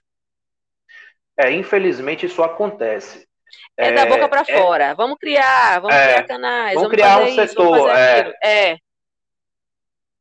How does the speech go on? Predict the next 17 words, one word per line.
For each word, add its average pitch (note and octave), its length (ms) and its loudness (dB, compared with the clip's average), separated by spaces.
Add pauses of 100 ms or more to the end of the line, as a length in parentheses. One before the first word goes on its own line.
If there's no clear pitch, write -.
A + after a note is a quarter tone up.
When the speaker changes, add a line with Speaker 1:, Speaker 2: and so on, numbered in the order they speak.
(140)
Speaker 1:
Hoje, C3 640 0 (320)
é, G#2+ 720 -4
como D3+ 720 -4 (320)
eu, C3+ 220 -4
eu, D3 380 -4 (600)
eu C3 80 0
acho C#3+ 140 -4
muito F3+ 180 -8
perigoso D#3 720 -2 (100)
que C3+ 180 -6
essas C3 720 -4 (540)
práticas C#3+ 520 -2
não E3 120 -8
sejam D3 280 -6
levadas C3 400 -2
à D3+ 80 -2
frente, - 580 -16